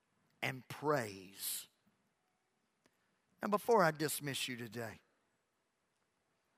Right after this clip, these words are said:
I want to talk to you on a very serious level. There's some of you in this room that you've never given your heart to Jesus.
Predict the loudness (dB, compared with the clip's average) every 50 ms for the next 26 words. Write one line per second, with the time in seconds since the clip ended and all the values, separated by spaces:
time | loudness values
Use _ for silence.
0 | _ _ _ _ _ _ _ _ _ _ _ _ _ 0 2 4 4 4 2 0
1 | 2 4 4 4 2 -2 -4 -2 -2 -2 -2 -2 -4 -2 0 2 2 2 2 0
2 | -2 -2 0 0 0 -2 -2 -4 -6 -6 -6 -6 -8 -8 -10 -12 -20 -20 _ _
3 | _ _ _ _ _ _ _ _ _ _ _ _ _ _ _ _ _ _ _ _
4 | _ 2 2 2 2 2 0 0 0 0 -2 -4 -4 -4 -4 -4 -4 -4 -4 -6
5 | -6 -6 -4 -4 -4 -4 -4 -6 -8 -8 -10 -12 -10 -6 -6 -4 -4 -4 -4 -4
6 | -4 -4 -4 -6 -4 -4 -4 0 0 -2 -2 -2 -8 -8 -8 -6 -6 -8 -8 -10
7 | -12 -14 -16 -16 -14 -16 -16